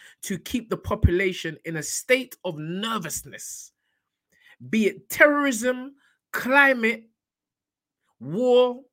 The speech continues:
recessions, and the like. They tell you to spend to keep up the economy, not save or invest." Fantastic points.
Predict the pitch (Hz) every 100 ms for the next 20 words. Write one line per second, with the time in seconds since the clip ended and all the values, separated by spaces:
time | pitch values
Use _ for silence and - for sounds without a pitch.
0 | _ 139 185 185 - 254 - 214 208 220
1 | - _ _ _ - 190 180 170 175 135
2 | - - _ _ _ _ _ _ _ _
3 | _ _ _ _ _ _ _ _ 131 175
4 | 175 330 339 285 233 220 180 - - 269
5 | 254 269 254 _ _ - 190 - 247 226
6 | - 196 180 - 165 - 277 262 254 254
7 | 262 _ - 147 226 285 - - - -
8 | 269 226 214 196 - 185 - 170 135 139
9 | 156 - - _ _ _ _ _ _ _
10 | _ _ - 185 175 190 - - - 165